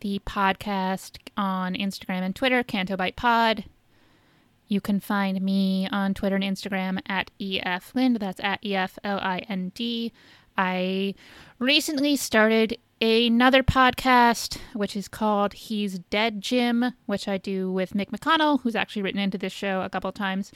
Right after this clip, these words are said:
He's a really good dude. We are going through the episodes of Star Trek, the original series, one by one, and talking about them. Um, by the time this is up, the first two episodes should be up, which covers,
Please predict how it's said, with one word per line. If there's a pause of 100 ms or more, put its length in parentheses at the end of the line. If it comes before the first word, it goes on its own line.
(240)
He's
a
really
good
dude. (380)
We
are
going
through (400)
the
episodes (340)
of
Star
Trek,
the
original
series, (180)
one
by
one,
and
talking
about
them. (500)
Um,
by
the
time
this
is
up,
the
first
two
episodes
should
be
up,
which
covers,